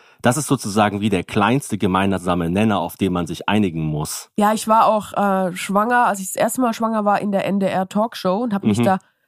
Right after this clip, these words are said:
Speaker 2: also ich kann's leider nicht anders sagen, ich hab mich da köstlich mit Annegret Kramp-Karrenbauer unterhalten, weil
Speaker 1: Mhm.
Speaker 2: sie da so mit mir connected hat über dieses Schwangerschaftsthema. Und das ist einfach in dem Moment, also es ist halt wirklich so, wie wenn Aliens landen und dann musst du dich auf deine Menschlichkeit besinnen, wenn du dann einfach so merkst, so krass,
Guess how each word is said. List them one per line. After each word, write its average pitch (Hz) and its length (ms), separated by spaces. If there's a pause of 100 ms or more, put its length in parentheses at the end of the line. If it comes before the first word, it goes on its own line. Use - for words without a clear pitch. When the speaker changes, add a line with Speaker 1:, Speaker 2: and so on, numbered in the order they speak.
(360)
Speaker 2:
also 165 180
ich - 80
kann's 262 300
leider 226 320
nicht 233 160
anders 214 220
sagen, 262 180
ich 185 80
hab 175 60
mich 185 100
da 185 80
köstlich - 720
mit 220 380
Annegret 220 500
Kramp-Karrenbauer 208 800
unterhalten, 156 680
weil 170 140
Speaker 1:
Mhm. 98 60
Speaker 2:
sie 233 180
da 202 240
so 220 200 (120)
mit - 160
mir 294 100
connected 247 420
hat 190 140
über 185 220
dieses 180 280
Schwangerschaftsthema. 202 1080 (400)
Und 202 140
das 202 120
ist 269 200
einfach 233 540 (380)
in 202 260
dem 220 180
Moment, 233 680
also 202 160
es 208 80
ist - 120
halt 226 140
wirklich 269 260
so, 220 140
wie 208 140
wenn 208 160
Aliens 226 460
landen 214 400
und 202 260
dann 208 160
musst 208 220
du 196 40
dich 190 160
auf 190 100
deine 190 180
Menschlichkeit 190 560
besinnen, 170 380
wenn 175 120
du 175 80
dann 170 140
einfach 190 220
so 190 140
merkst, 190 260
so 185 120
krass, 220 280